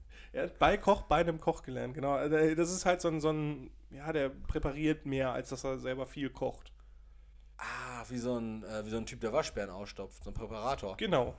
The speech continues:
Speaker 2: Ja.
Speaker 1: genau so einer, der
Speaker 2: Präparatoren sind auch <laughs> richtig, richtig komischer Schlag, Menschen.
Speaker 1: Können wir gleich noch mal zu kommen.
Speaker 2: <laughs>
Speaker 1: Äh, also der, also der
Speaker 2: Uh,
Speaker 1: hat
Speaker 2: wir
Speaker 1: halt
Speaker 2: reden gleich
Speaker 1: bei Koch
Speaker 2: über
Speaker 1: gelernt,
Speaker 2: Jagd.
Speaker 1: aber der hätte in seinem Beruf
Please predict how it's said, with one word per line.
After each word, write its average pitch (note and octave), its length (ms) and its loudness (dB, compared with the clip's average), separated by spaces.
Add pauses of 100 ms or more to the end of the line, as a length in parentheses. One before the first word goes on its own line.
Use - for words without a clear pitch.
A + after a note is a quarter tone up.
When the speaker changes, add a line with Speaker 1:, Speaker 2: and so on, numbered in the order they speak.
(200)
Speaker 2:
Ja. G#2+ 120 -6
Speaker 1:
genau C3 280 -6
so A#2 120 -6
einer, A#2 200 -8
der B2+ 200 -4 (1080)
Speaker 2:
Präparatoren A2 640 -4
sind G#2+ 120 -8
auch G2+ 120 -10
<laughs> - 0 -
richtig, - 400 -4
richtig - 220 -6
komischer D3+ 340 0
Schlag, - 320 0
Menschen. D3+ 880 -6
Speaker 1:
Können D#3+ 160 6
wir D#3 80 8
gleich D3+ 240 4
noch D3+ 100 8
mal - 180 12
zu G#3+ 160 12
kommen. D#3+ 200 8 (200)
Speaker 2:
<laughs> - 160 -12
Speaker 1:
Äh, - 40 -4
also D3+ 460 8
der, D#3+ 280 6
also E3 200 4
der F3 100 8
Speaker 2:
Uh, - 20 8
Speaker 1:
hat F#3+ 60 6
Speaker 2:
wir F#3 60 8
Speaker 1:
halt - 0 -
Speaker 2:
reden F3 100 8
gleich D#3 140 6
Speaker 1:
bei D#3+ 80 4
Koch G#3+ 80 6
Speaker 2:
über C#3 100 4
Speaker 1:
gelernt, E3 260 4
Speaker 2:
Jagd. - 120 0
Speaker 1:
aber D#3+ 140 2
der E3 100 6
hätte G3+ 560 0
in D#3+ 180 -4
seinem D3 320 0 (320)
Beruf A3+ 680 0